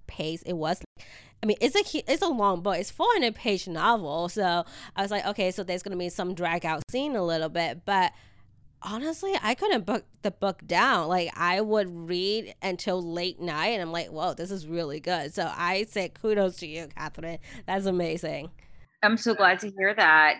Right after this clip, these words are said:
Speaker 2: Yeah, you know, it's funny because I think that, you know, I've heard some people say that they picked up the book and they thought it was gonna be a rom-com because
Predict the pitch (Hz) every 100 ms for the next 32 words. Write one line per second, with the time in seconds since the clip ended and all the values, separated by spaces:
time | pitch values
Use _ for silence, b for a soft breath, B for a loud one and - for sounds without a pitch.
0 | 208 220 208 151 156 240 240 226 - -
1 | 262 269 208 180 196 175 170 170 - 190
2 | 185 202 202 185 160 - - - - 202
3 | 175 147 - 190 220 208 190 202 196 185
4 | 180 - 165 156 147 165 160 196 180 175
5 | 165 - 170 151 156 151 - - 170 165
6 | 160 160 - 175 175 175 - 160 165 160
7 | 156 151 165 185 196 180 165 147 147 156
8 | - 175 175 165 165